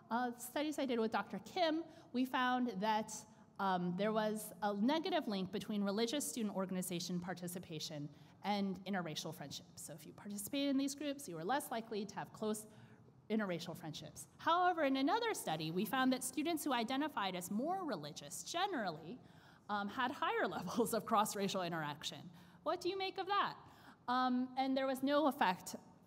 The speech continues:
no net effect on general cross-racial interaction. And then also religious minorities in particular, Hin-, students who were Hindu, Muslim, et cetera, they had higher levels of cross-racial interaction too, and that's even when you accounted for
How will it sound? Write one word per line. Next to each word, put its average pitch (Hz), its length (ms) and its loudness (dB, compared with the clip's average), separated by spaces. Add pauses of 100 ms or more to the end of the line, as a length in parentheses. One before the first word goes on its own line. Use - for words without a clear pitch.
(140)
no 226 300 6
net 220 200 6
effect 170 360 -2
on 185 120 0
general 208 340 0
cross-racial 170 580 -6
interaction. 170 520 -8 (380)
And 233 100 -2
then 277 100 2
also 302 320 0
religious 262 460 2
minorities 277 580 8
in 208 100 6
particular, 220 720 2 (240)
Hin-, 226 200 2
students 247 400 2
who 185 80 4
were 165 100 4
Hindu, 262 480 8
Muslim, 180 480 4
et 151 140 -4
cetera, 233 360 4
they 277 200 6
had 302 220 2
higher 254 260 4
levels 202 320 2
of 185 120 -2
cross-racial 180 680 0
interaction 180 500 -2
too, 359 260 0 (260)
and 254 100 4
that's 254 200 2
even 262 280 2
when 202 120 2
you 185 120 2
accounted 185 480 0
for 156 260 -6